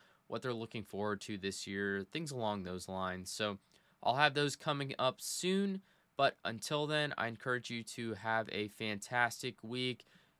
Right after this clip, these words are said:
Enjoy some Hokies hoops. We've got a couple more games left for the women and the men, not much. And then the A C C tournament's coming up, so it's a really busy time around town, and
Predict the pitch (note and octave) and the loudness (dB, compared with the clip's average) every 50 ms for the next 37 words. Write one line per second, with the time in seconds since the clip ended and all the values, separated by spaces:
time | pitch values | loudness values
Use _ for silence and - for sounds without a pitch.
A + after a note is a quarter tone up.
0 | _ - G#2+ A#2 A2+ A2+ A2+ G2+ G#2 A2 A2+ A2+ A#2 A#2 A2+ A#2 A#2 A2 - - | _ -4 -2 -2 0 -2 -2 -4 -4 -2 -2 0 0 0 2 2 0 -2 -4 -6
1 | - - - - A#2+ A2+ A2+ A2+ A2+ G#2 - - - A#2+ A#2+ A#2 A2+ - A#2 A2+ | -8 -8 -4 -2 0 2 2 2 0 -4 -8 -10 -6 -4 -4 -4 -4 -4 -4 -4
2 | A2 G#2 - - B2 B2 B2 A#2 A2 - - A2 G#2 - A#2 A2 G#2+ - - C3 | -4 -4 -6 -4 -2 -2 -2 -2 -4 -6 -8 -8 0 2 2 2 2 2 0 -2
3 | - - B2 B2+ B2 A#2+ A#2 A2+ - A#2 A2+ A2+ A2+ A2+ A2 A2+ A2 G#2+ G#2 - | 0 0 -6 -6 -4 -4 -4 -4 -2 -2 -2 -2 -2 -4 -2 0 0 0 0 -2
4 | - A#2 A2+ G#2+ A2+ A#2+ A2+ A2 A2 G#2+ - - G2+ A#2+ B2 A#2+ A2+ G#2+ A2 A2 | -8 -10 -8 -6 -4 -4 -4 -4 -4 -6 -6 -4 -2 -2 0 -2 -2 -2 0 2
5 | A2 A2+ A2+ A2+ G#2+ - _ _ _ _ _ _ - A#2+ A#2 A#2+ - - B2 C3+ | 2 2 0 0 -4 -10 _ _ _ _ _ _ 2 4 4 4 4 2 0 2
6 | C#3+ D3 D3 C#3+ - - - - - - - _ _ _ - F#2 A#2 C3+ D3+ E3 | 2 2 2 0 -4 -6 -8 -12 -20 -20 -20 _ _ _ -2 0 0 2 0 0
7 | E3 D#3+ D3+ D3 D#3 D#3+ D#3 - D#3+ D#3+ D3+ - E3 F3+ F#3+ - F3+ D#3 C3 A#2+ | 2 2 4 4 4 4 2 0 -2 -2 -2 -2 -2 -2 0 2 2 2 2 2
8 | A#2 G#2 F#2+ - - A#2+ G#2+ G2+ G2+ F#2+ F#2+ F2 D#2 - - - A#2 A2+ G#2+ - | 0 -2 -4 -4 -4 -2 -2 -2 -2 -2 -2 -2 -4 -4 -4 -4 -2 -2 -2 -2
9 | A2+ G#2 A#2 C#3+ D3 D3 C3+ - - C3 B2 B2 B2+ A#2+ G#2+ - - A#2 A2+ A#2+ | -4 -4 -2 -2 0 -2 -2 0 0 0 0 2 0 -2 -2 -4 -2 0 2 2
10 | A#2+ A#2+ A#2+ A2+ - - - A2 G#2+ G#2 G#2+ G#2+ A2 A2 A2 A2 A2+ A2 - - | 4 2 0 -2 -4 -4 -4 -2 0 2 2 2 4 4 2 2 0 -4 -10 -18
11 | _ _ _ - - - A#2+ A#2+ B2 A#2+ A#2+ B2 B2 B2 A2+ - _ - A2 A2+ | _ _ _ -12 -6 -2 0 2 4 4 4 4 2 0 -4 -6 _ -4 -2 0
12 | A#2+ B2 A#2+ | 0 -2 -2